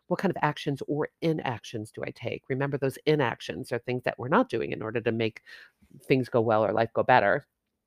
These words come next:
you know, and then what results do I have? So the reason why I bring you through this model is that the great thing about this model is that I find that it is always true, especially when you're doing thought mining, okay, that you can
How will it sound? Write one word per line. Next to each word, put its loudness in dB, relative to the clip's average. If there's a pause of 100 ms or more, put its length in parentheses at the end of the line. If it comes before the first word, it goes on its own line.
(280)
you 2
know, 4
and 2
then 6 (100)
what 4
results -6
do -6
I -2
have? -6 (380)
So 8 (640)
the 4
reason 6
why 8
I 6
bring 2
you 2
through -2
this -4
model 0
is 0
that 6 (420)
the 2
great 2
thing 2
about 0
this -6
model 4
is -2
that 4
I 4
find -2
that 2
it 2
is 2 (220)
always 4
true, -4
especially -6
when -4
you're -2
doing 0 (320)
thought 4
mining, -2 (520)
okay, -4
that 2
you -2
can -2